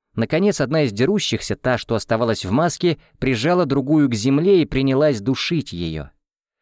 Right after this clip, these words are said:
Женщина захрипела, закатывая глаза, ее бледное лицо мгновенно побагровело и раздулось.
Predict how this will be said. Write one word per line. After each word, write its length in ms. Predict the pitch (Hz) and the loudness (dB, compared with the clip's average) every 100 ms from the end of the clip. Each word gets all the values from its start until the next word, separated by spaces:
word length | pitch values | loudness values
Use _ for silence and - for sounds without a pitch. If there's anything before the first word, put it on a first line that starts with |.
| _ | _
Женщина 680 | 113 95 110 147 147 - 143 | -6 -2 0 2 0 0 -2
захрипела, 640 | 123 135 135 - 135 135 117 | 0 -2 -2 -2 0 0 2
закатывая 560 | 123 - 127 120 123 | 0 0 0 2 0
глаза, 500 | 110 120 98 120 110 | 2 2 2 2 0
ее 280 | 90 107 120 | 0 0 0
бледное 400 | 107 127 117 127 | 2 2 2 2
лицо 280 | 123 - 139 | 0 0 0
мгновенно 600 | 123 127 120 135 131 127 | 2 2 2 2 2 0
побагровело 640 | 127 120 117 117 123 127 | 0 0 2 2 2 2
и 60 | 123 | 2
раздулось. 720 | 120 101 98 160 113 87 | 2 0 0 0 2 -2